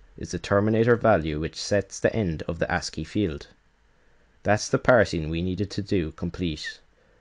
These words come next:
So now let's see what this looks like on the O C S.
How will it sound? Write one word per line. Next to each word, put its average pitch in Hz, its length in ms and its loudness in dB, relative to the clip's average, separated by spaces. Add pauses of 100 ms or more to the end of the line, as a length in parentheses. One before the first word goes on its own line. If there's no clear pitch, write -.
(160)
So - 120 -8
now 95 400 4 (100)
let's 107 200 0
see 92 280 0
what 82 180 0
this - 220 -4
looks - 240 -4
like 76 300 -4
on 92 100 -2
the 82 80 -2
O 80 140 -4
C 92 220 -2
S. - 340 -4